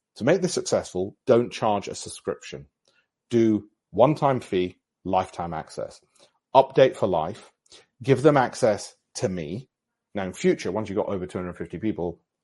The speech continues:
other people might have access to other people in the team. But the first two hundred fifty should always have lifetime access to me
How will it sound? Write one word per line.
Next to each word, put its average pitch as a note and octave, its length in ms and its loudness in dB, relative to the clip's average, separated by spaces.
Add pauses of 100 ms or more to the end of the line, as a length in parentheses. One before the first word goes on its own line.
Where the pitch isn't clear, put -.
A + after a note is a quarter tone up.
other B2 260 8
people F#2 320 -4
might F2+ 280 -4
have F2 260 -10 (100)
access F2 360 -8
to F#2 140 -2
other F2+ 160 -2
people F2 340 -6
in E2+ 100 -6
the E2 80 -10
team. F2+ 300 -2 (260)
But G2 120 4
the G#2 60 -8
first - 280 6
two A#2 80 0
hundred G2+ 220 -2
fifty F#2 260 -2
should F2+ 200 -4
always G2 280 2
have F2+ 240 -4
lifetime F2+ 380 -2
access - 320 -10
to G2 100 -6
me F#2+ 220 -4